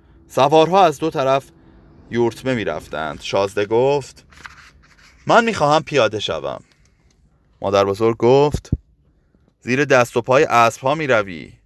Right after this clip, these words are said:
شازده گفت: «باشد، من می‌خواهم پیاده بشوم.»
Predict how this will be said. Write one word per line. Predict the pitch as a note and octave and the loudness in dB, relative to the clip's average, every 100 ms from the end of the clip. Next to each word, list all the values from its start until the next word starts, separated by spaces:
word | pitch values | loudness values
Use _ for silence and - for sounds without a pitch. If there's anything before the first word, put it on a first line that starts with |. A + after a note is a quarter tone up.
| _ _ _ _ _ _ | _ _ _ _ _ _
شازده | - F2+ G2 G2+ | -10 -8 -8 -6
گفت: | A2+ B2 C3 - - _ _ _ _ _ _ | -4 -4 -4 -8 -20 _ _ _ _ _ _
«باشد، | D3 G3 F3 G#2+ G2 | 2 2 4 0 0
من | A2+ | -2
می‌خواهم | B2 A2+ G2+ A2 B2 | -2 -6 -2 -2 -2
پیاده | - G2 E2+ E2+ | -4 -4 -4 -6
بشوم.» | C#2 - D#2 D2+ B1+ | -8 -10 -10 -10 -12